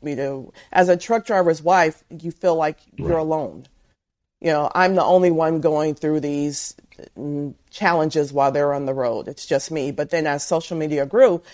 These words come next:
Speaker 1: um, I got involved with a lot of, um, um, chats and blogs and stuff. And I, um, started talking to women and sharing my experiences and, and partners and stuff, letting them know, "Hey, this is what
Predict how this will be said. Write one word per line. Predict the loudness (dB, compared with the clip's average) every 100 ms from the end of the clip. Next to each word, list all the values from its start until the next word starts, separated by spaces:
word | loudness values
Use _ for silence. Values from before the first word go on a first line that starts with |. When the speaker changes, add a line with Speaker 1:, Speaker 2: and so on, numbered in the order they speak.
| -20 -20 -10 -2
Speaker 1:
um, | 0 0
I | 2
got | 4 2
involved | 2 2 2
with | -2 -2
a |
lot | 2 2 2
of, | 2 0 -4
um, | -4 -2 -2 -4 -8 -10 -14 _ _ _ _ _ -20 -12
um, | -8 -6 -6 -8 -12 -12
chats | 2 6 6 2 -14 -16 _ _ -10
and | -8 -6 -6 -6 -8
blogs | -2 2 4 2 0 -6 -14
and | -14 -12
stuff. | -4 -4 -4 -8 -8
And | -4 -4 -6 -10 -20 -20 _ 0
I, | 4 6 4 2 -2
um, | -2 -2 -4
started | 0 0 2
talking | 2 2 2
to | 0
women | -2 -4 -12 -20 _ -4
and | -2 -2
sharing | -2 -2 0
my | -2 -2
experiences | -4 -6 -8 -8 -10 -6 -6 -6
and, | -6 -4 -4 -8 -6
and | -4 -4
partners | 0 0 0 -2 -4
and | -6 -6
stuff, | 0 0 2
letting | -2 0
them | -4
know, | -2 -2
"Hey, | 0 0
this | 0 -4
is | -8
what | -2 -2